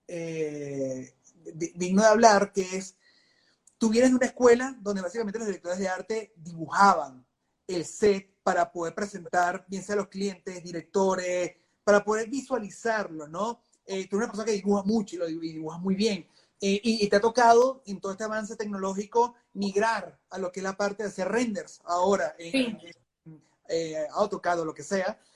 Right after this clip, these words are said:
Speaker 1: Háblanos un poquito de ese proceso, tanto que vienes de esa escuela a la nueva escuela y cómo tú te has mantenido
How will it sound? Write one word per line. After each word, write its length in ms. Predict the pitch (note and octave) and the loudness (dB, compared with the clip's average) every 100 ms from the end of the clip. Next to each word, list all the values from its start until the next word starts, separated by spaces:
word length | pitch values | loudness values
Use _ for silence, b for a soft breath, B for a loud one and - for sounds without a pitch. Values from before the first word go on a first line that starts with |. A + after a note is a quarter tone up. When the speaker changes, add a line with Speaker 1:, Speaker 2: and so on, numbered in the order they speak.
| _ - | _ -2
Speaker 1:
Háblanos 340 | G3 A3 C4 | 2 4 4
un 100 | C4+ | 2
poquito 320 | C4 C4 A#3 C4+ | 0 -4 -2 0
de 160 | A3+ G#3 | 0 0
ese 180 | A#3 | -4
proceso, 500 | C4 G3+ F#3+ A#3 A#3+ - | -8 -8 -6 -4 -4 -4
tanto 260 | G#3 G3+ | -4 -4
que 80 | A3 | -6
vienes 220 | G3 G#3 | -6 -4
de 120 | G3+ G3+ | -2 -2
esa 160 | A3 | -4
escuela 360 | G3+ A3 G#3+ A3+ | -4 -2 2 0
a 180 | G3 F3+ | 0 -4
la 140 | F3 | -4
nueva 260 | F3+ F3+ F#3+ | -6 -6 -6
escuela 380 | F#3+ G#3 G3+ G#3+ | -4 -8 -6 -8
y 80 | F#3+ | -10
cómo 240 | G3 F#3+ G3+ | -14 -14 -16
tú 100 | G#3+ | -16
te 80 | |
has 60 | G#3+ | -12
mantenido 640 | G#3 G3 F#3 F#3+ G3+ G#3+ | -10 -10 -8 -4 0 -2